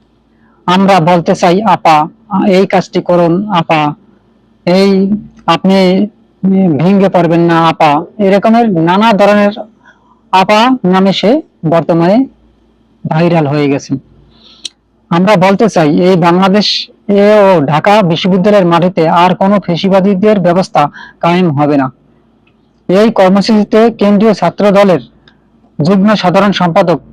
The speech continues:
মনসুরা আলম, বিশ্ববিদ্যালয়ের শাখা নেতা মাসুম বিল্লাহ, নাসিরউদ্দিন শাওন, আনিসুর রহমান অনিক, বিভিন্ন নেতাকর্মী অংশ নেন।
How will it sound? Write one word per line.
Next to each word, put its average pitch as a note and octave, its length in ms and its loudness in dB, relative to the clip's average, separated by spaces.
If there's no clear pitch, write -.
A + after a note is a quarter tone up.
মনসুরা F#3+ 580 0
আলম, F3 280 0
বিশ্ববিদ্যালয়ের G#3 880 0
শাখা F#3+ 420 -2
নেতা F#3+ 300 0
মাসুম F3+ 340 0
বিল্লাহ, G3 320 0
নাসিরউদ্দিন F#3+ 720 0
শাওন, F3+ 420 0
আনিসুর F#3 420 0
রহমান F#3+ 400 2
অনিক, F#3+ 320 0
বিভিন্ন F#3+ 400 0
নেতাকর্মী F#3+ 600 0
অংশ E3 240 -2
নেন। C#3 200 0